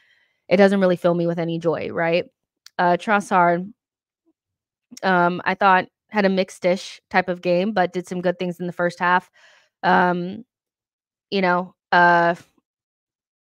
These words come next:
you know, Trossard was, was Trossy. Um, we just really didn't create a lot, um,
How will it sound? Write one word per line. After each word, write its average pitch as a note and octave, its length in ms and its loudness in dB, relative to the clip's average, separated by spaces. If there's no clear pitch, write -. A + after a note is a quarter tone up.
you F#3 100 -10
know, A#2+ 300 -12
Trossard E3+ 440 -4
was, E3+ 260 -6
was F#3 120 -8
Trossy. F3+ 500 -8
Um, E3+ 500 -4
we G#3 100 -10
just D#4 220 -10
really F3+ 220 -6
didn't E3 200 -12
create - 280 -14
a - 60 -16
lot, - 360 -18
um, - 540 -14